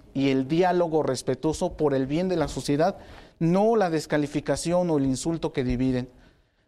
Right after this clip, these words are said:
También, y bueno, y aquí viene, y que los funcionarios públicos no tienen derecho a, a, a profesar una religión. Sí, también. En el ámbito privado,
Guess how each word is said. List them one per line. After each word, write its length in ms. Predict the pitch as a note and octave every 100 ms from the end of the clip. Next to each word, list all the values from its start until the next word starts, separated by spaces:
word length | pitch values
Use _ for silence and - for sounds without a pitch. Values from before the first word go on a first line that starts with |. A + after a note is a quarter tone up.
| -
También, 480 | D#3 D#3 F#3+ A3 A3+ - - - - -
y 80 |
bueno, 220 | D3+ F3 D#3
y 80 |
aquí 180 | D#3 -
viene, 380 | F#3 G3 F#3+ -
y 140 | - D3
que 300 | G3 G3+ F3
los 240 | D#3 D3
funcionarios 480 | D3+ D3 E3 F3+ F3+
públicos 480 | F3+ F3+ - F3 - - - -
no 240 | - D#3+
tienen 340 | - F3+ F3 E3+
derecho 500 | D#3 D#3 D3+ D#3+ D#3+ - - - -
a, 360 | C3 B2+ B2+
a, 60 | B2+ - - - -
a 120 | C3
profesar 360 | D3 C#3 C#3 E3+
una 160 | E3
religión. 540 | D3 C#3+ B2+ E3 G#3+ - - -
Sí, 260 | - G3+ D4
también. 400 | D#3 C#3 F3 B3+ - -
En 160 | D3+ D#3
el 120 | D#3+
ámbito 320 | G3+ A3 G#3
privado, 640 | - F#3+ F3+ F3 F3+ B3+